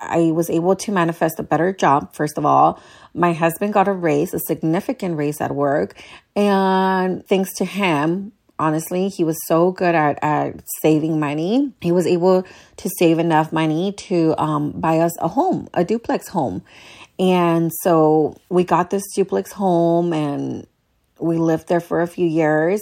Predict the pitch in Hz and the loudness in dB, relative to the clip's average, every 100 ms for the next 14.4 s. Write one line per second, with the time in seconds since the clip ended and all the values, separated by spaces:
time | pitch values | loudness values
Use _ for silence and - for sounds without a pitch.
0 | 190 151 139 160 - 151 165 170 165 - | -4 -4 -4 -6 -4 2 6 6 4 -2
1 | 160 156 170 233 - - - - _ - | -4 -2 -2 -4 -8 -20 -20 -20 _ -2
2 | 165 156 151 156 156 170 170 160 151 156 | 0 2 2 0 -2 0 0 2 0 0
3 | 151 156 - 156 165 151 156 156 156 156 | -2 -4 -6 -6 -2 -2 -2 -4 -4 -4
4 | - 165 151 156 - 156 156 156 160 151 | -6 -4 -4 -4 -4 -4 -4 -4 -4 -2
5 | 156 160 147 147 156 247 240 202 190 180 | 0 0 0 -2 -2 0 2 2 0 -4
6 | - 165 165 - 156 147 - 180 165 - | -4 -8 -6 -4 -4 -4 -4 -2 -2 -2
7 | - 226 208 180 202 180 175 165 147 147 | 0 2 2 2 -2 -4 -2 0 0 -2
8 | - - - 165 156 170 202 247 180 143 | -8 -16 -8 -6 -4 0 2 2 -2 -2
9 | 147 147 143 147 151 151 151 - - _ | -2 0 0 0 -2 -2 -4 -10 -20 _
10 | - 247 - 190 185 180 180 175 175 165 | -2 0 0 0 2 2 4 6 6 4
11 | 165 156 170 170 175 180 196 202 190 185 | 0 0 0 0 0 2 2 0 -2 -2
12 | 180 180 175 170 160 - - _ - 170 | -2 -2 -2 -2 -4 -10 -20 _ -8 0
13 | 180 160 151 160 175 _ 175 151 151 175 | 2 4 2 -2 -4 _ 2 2 2 0
14 | 170 151 165 | 0 0 -2